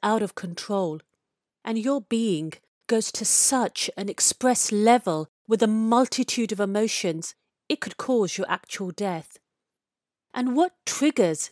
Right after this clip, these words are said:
this instantaneous reaction? The most memorable one for Anita was when her daughter was about three.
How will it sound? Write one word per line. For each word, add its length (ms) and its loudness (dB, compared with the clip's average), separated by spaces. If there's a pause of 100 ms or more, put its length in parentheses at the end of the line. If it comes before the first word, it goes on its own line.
this 140 -4
instantaneous 1080 0
reaction? 720 -6 (1200)
The 80 -2
most 280 0
memorable 540 0
one 220 -2
for 160 -6
Anita 560 -4 (260)
was 120 -8
when 140 2
her 160 0
daughter 340 -4
was 160 -4
about 260 -4
three. 480 -2